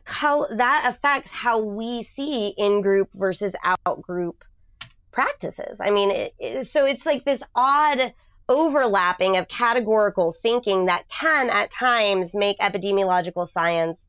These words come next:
kind of a tool of racism without its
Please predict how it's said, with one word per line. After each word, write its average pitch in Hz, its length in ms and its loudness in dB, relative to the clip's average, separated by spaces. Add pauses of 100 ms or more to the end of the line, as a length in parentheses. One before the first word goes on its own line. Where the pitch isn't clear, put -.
(400)
kind 254 260 0
of 320 60 0
a 302 60 0
tool 277 300 -2
of 277 80 -2
racism - 680 -4 (140)
without 208 520 0
its - 280 -4